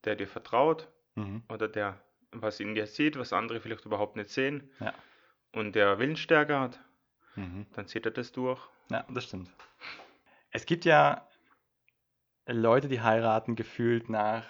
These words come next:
Speaker 2: fünf Monaten Beziehung. Es
Speaker 1: Mhm.
Speaker 2: gibt welche, die heiraten nach zwanzig Jahren Beziehung. Ihr habt jetzt nach drei Jahren geheiratet,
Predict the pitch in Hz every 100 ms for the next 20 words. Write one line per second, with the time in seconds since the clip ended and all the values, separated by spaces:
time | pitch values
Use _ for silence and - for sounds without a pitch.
0 | - - - - - - 131 117 117 113
1 | 110 - 135 156 185 139 - 143 123 123
2 | - 120 117 117 110 101 98 101 101 -
3 | 101 98 - - 113 135 156 151 147 151
4 | 151 - 160 160 175 175 _ _ - 117
5 | - 110 101 110 120 156 156 143 143 143
6 | 147 147